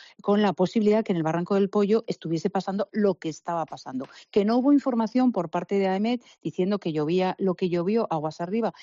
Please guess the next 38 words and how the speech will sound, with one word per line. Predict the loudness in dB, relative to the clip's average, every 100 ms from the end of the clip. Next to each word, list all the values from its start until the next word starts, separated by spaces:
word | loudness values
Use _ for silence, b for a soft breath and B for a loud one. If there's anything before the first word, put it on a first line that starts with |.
| B
y | -6
que | 0
iba | 0
a |
provocar | 2 0 0 0 -2 -4
el | -6
desbordamiento | -4 -4 -6 -6 -2 -2 0 -2
de |
los | -2
barrancos, | -2 -4 -2 -4 -6 B -4
que | 2
no | 4
hubo | 4
información | 4 0 -2 0 2 2
de | 2
la | 2
Confederación | -2 -2 -2 -2 -2
Hidrográfica | -2 -2 -2 -2 -4 -4 -6 B B
del | -4 -2
Júcar. | -2 -2 -2 -2
Se | -2
ha |
demostrado | -2 -2 -4 -2 -2
esas | -4 -8
dos | -8 -10 -12 b
horas | -2 2 2 0
y | -2
media | 0 2
de | 2
silencio, | 0 -2 -2
que | -4
es | -6
justo | -2 -2 -2 -6 B -6
cuando | -2 0
el |
caudal | 0 0 2 2 2 0 B -2
del, | 2 4 2 -2
eh, | -4 -2 -2 -2 -4